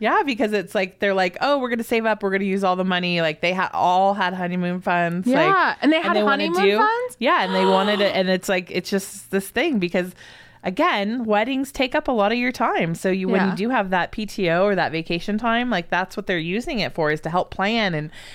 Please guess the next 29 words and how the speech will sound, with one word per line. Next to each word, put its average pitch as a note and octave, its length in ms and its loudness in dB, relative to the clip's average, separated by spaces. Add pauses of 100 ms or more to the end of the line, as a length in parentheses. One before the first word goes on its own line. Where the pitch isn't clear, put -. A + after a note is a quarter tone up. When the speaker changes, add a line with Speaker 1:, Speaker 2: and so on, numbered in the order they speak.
(200)
Speaker 1:
get F#3+ 220 -2
these G#3 180 0
things A3+ 300 -4
set F#3+ 200 0
up E3+ 60 2
Speaker 2:
Yeah. E3 220 2
Speaker 1:
and E3+ 100 -2
all G3 220 4
of F3 140 -2
this. G#3 340 2
And F3+ 160 -2
then E3+ 480 0
they F3 180 0
kinda G3 240 -2
have F#3 140 -2
to F#3 80 0
wait G#3 160 2
and F#3 80 -2
be F3 80 2
like, E3+ 160 0
"Okay, F#3+ 160 0
well, F3 100 2
next G3+ 380 -4
year F3 160 2
we're E3 80 0
gonna E3 180 0
do E3+ 140 2
our E3 120 2
honeymoon." E3 680 0